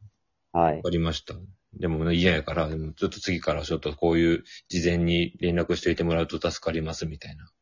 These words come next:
Speaker 2: こと言って。
Speaker 1: はい。
Speaker 2: まあ、わかります。
Speaker 1: 他人行儀ですね。
Speaker 2: そうそう、もうほんまにそういう状態なんですよ、本当に。
Speaker 1: はいはいはい。
Speaker 2: で、でね、
Speaker 1: うん。
Speaker 2: まあ、実際もうエムワンの日やけどもしゃあないわって言って、時間だけまあ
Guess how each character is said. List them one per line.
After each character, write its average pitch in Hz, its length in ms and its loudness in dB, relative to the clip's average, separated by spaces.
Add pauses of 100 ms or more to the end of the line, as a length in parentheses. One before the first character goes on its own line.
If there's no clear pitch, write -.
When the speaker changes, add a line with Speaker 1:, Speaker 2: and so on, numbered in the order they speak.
(460)
Speaker 2:
こ 90 80 -4
と 82 120 0
言 69 100 -2
っ - 20 -8 (320)
て。 - 80 -8
Speaker 1:
は 80 60 -10
い。 78 100 -20 (340)
Speaker 2:
ま 90 120 -2
あ、 85 80 4
わ 82 60 2
か 82 120 0
り 78 60 0
ま 110 40 8
す。 95 40 8
Speaker 1:
他 90 40 8
人 92 120 4
行 90 200 6
儀 82 300 0
で 78 100 4
す - 100 -12
ね。 85 380 0
Speaker 2:
そ 78 120 -8
う - 40 -4
そ 76 140 -10
う、 73 40 -10
も 78 200 -6
う 78 40 -8
ほ 80 220 -10
ん 82 40 -6
ま 80 80 -6
に 76 60 -10
そ 95 180 0
う 101 40 2
い 104 60 2
う - 20 2
状 107 160 0
態 90 120 -6
な 90 80 -2
ん - 20 -12
で 73 60 -12
す - 60 -14
よ、 78 100 -16
本 80 140 -8
当 78 80 -8
に。 76 160 -10 (260)
Speaker 1:
は 80 140 4
い 71 60 -2
は 76 160 2
い - 40 0
は 69 200 -8
い。 85 60 -4
Speaker 2:
で、 101 260 8 (520)
で 101 140 2
ね、 139 180 0
Speaker 1:
う 151 60 -8
ん。 - 40 -8
Speaker 2:
ま 95 80 0
あ、 - 100 -6 (540)
実 95 120 -8
際 95 180 -4
も 92 140 -2
う 82 80 -2
エ 82 40 -4
ム 82 120 -4
ワ 101 120 -2
ン 110 80 0
の 123 60 0
日 139 160 -6
や 101 80 -2
け 82 80 -4
ど 78 80 -8
も 76 80 -10
し - 100 -6
ゃ 107 100 0
あ 104 40 -2
な 90 80 -4
い 76 80 -10
わ 82 120 -10
っ - 60 -20
て - 100 -18
言 76 100 -14
っ - 20 -16
て、 85 100 -12
時 87 140 -4
間 98 240 4
だ 95 120 4
け 107 120 4
ま 98 140 4
あ 78 80 -2